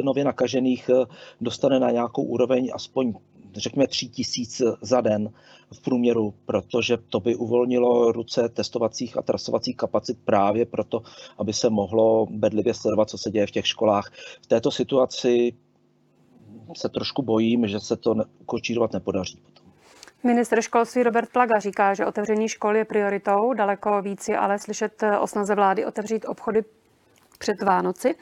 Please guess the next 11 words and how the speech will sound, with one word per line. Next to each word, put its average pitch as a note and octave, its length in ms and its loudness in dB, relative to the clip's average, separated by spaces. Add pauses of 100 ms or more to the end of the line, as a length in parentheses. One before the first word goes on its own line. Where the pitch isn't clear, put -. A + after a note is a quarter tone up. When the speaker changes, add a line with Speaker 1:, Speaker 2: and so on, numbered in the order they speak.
(460)
Speaker 2:
Jak G#3 160 -2
si D#4 120 -4
vysvětlujete B3 720 -2
ten, A#3+ 360 0
eh, G3+ 320 0 (480)
očividně A#3+ 440 2
ned-, A3 140 2
nedostatečný G#3+ 800 -2
tlak G3+ 240 0
na F#3+ 140 0
to, G3+ 260 2